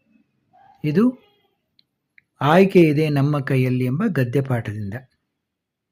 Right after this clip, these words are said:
ಕಬ್ಬಮಂ ಕಂಡಲ್ತೆ ಕಚ್ಚಳಿಯ ನಿತ್ತರ್,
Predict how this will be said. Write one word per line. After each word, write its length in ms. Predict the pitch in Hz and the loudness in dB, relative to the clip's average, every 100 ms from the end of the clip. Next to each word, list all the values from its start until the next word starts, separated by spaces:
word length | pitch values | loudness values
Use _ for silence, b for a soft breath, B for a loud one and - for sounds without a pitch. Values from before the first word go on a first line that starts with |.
| _ _ _ _ _ _ _ _ _ _ _ - | _ _ _ _ _ _ _ _ _ _ _ 4
ಕಬ್ಬಮಂ 600 | 202 190 208 196 185 180 | 4 6 6 8 6 4
ಕಂಡಲ್ತೆ 600 | 175 165 170 170 165 170 | 4 4 6 4 4 0
ಕಚ್ಚಳಿಯ 680 | 170 143 131 175 160 160 147 | 0 -2 0 2 4 2 0
ನಿತ್ತರ್, 640 | 139 135 - 120 113 | -4 -4 -4 -4 -6